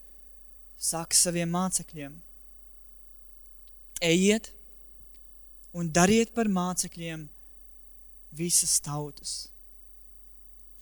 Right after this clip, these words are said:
Es vēlos, ka mēs kopā šodien varētu apskatīt piecas lietas šajā raksturvietā. Un es vēlot jum-, vēlos jums iedot piecus punktus, pie kuriem pieturēties,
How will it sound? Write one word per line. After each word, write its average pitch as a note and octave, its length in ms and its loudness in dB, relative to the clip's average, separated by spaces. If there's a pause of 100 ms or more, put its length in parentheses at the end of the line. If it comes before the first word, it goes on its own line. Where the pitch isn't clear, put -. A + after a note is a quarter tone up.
(320)
Es - 100 -2
vēlos, B3+ 320 2
ka G#3+ 80 -6
mēs F#3 160 -4
kopā A3+ 320 -2
šodien E3+ 540 0 (580)
varētu G3 320 0
apskatīt G#3+ 480 -4
piecas B3+ 400 -4
lietas F3 460 -8 (460)
šajā E3 280 -4
raksturvietā. D3 680 -8 (1700)
Un F3+ 60 -10
es F3+ 80 -2
vēlot A#3+ 320 4
jum-, G#3+ 220 -2 (100)
vēlos G#3+ 400 4
jums F#3 160 0
iedot G#3+ 380 2
piecus B3 640 0 (580)
punktus, A#3 400 0
pie E3+ 160 -6
kuriem F#3 320 -8
pieturēties, D3+ 880 -8